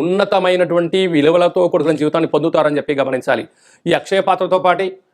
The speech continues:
మీకోసం ప్రత్యేకంగా కాళభైరవ స్వామి యొక్క హోమము, కాళభైరవ స్వామి యొక్క పిరమిడ్, డాలరు, కంకణాన్ని ఏర్పాటు చేయించి పూజ చేయించి పంపించడం జరుగుతుంది.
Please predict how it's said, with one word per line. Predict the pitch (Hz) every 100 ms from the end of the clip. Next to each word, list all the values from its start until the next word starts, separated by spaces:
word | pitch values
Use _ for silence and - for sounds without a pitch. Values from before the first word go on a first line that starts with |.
| -
మీకోసం | 170 185 180 165
ప్రత్యేకంగా | 151 185 190 175
కాళభైరవ | 156 147 170 165 180 175
స్వామి | 180 175
యొక్క | 175 156
హోమము, | 170 185 185 190 _ _ _ _
కాళభైరవ | 156 175 190
స్వామి | 185 185
యొక్క | 170 160
పిరమిడ్, | 160 180 180 185 190 - 139
డాలరు, | 139 170 180 175
కంకణాన్ని | 147 165 156
ఏర్పాటు | 127 - 160 156
చేయించి | 156 147 139 110 -
పూజ | 156
చేయించి | 165 165 156 - -
పంపించడం | 143 156 156 151
జరుగుతుంది. | 123 135 117